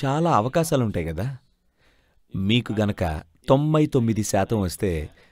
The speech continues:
మీరు ఒక మెడికల్ కళాశాలలో చేరుతారు. లేదా మీకు తొంభై శాతం వస్తే మీరు ఇంజనీరింగ్ కళాశాలలో చేరుతారు.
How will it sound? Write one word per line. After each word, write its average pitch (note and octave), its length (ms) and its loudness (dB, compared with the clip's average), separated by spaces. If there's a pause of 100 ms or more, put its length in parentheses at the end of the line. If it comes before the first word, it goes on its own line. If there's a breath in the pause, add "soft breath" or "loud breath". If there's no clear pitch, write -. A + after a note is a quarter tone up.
(180 soft breath)
మీరు F#3 200 4
ఒక E3 140 2
మెడికల్ C3 400 0
కళాశాలలో F#2+ 600 -2
చేరుతారు. E2 480 -4 (1700)
లేదా A#2+ 340 2
మీకు C3+ 240 2
తొంభై C3+ 380 2
శాతం A2 300 0
వస్తే E2+ 540 -4
మీరు A2 460 0
ఇంజనీరింగ్ B2 500 0
కళాశాలలో F2+ 640 -2
చేరుతారు. - 460 -4